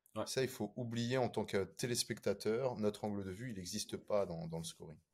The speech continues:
Speaker 1: Mhm.
Speaker 2: Si
Speaker 1: Ah bah
Speaker 2: ce n'est
Speaker 1: voilà.
Speaker 2: de râler, tu vois. Mhm.
Speaker 1: Donc, euh, en, en gros, notre, notre conclusion à nous, c'est que c'était cinq zéro pour Nassourdine,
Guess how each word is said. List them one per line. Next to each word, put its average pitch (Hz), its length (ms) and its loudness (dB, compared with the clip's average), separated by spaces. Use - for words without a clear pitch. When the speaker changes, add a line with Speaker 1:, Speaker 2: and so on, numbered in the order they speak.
Speaker 1:
Mhm. 87 200 -8
Speaker 2:
Si - 100 -20
Speaker 1:
Ah - 120 -20
bah - 60 -16
Speaker 2:
ce 107 80 4
n'est 131 100 12
Speaker 1:
voilà. 117 220 12
Speaker 2:
de - 60 0
râler, - 240 -6
tu - 120 -20
vois. - 100 -20
Mhm. 101 60 -2
Speaker 1:
Donc, 120 220 6
euh, 120 260 12
en, 123 180 6
en 123 120 2
gros, 123 160 4
notre, 107 500 -2
notre 101 180 -8
conclusion 113 480 2
à 104 80 8
nous, 117 100 -4
c'est 107 160 2
que - 80 0
c'était 101 240 0
cinq 110 240 6
zéro 104 280 -2
pour 104 180 -10
Nassourdine, 104 520 -2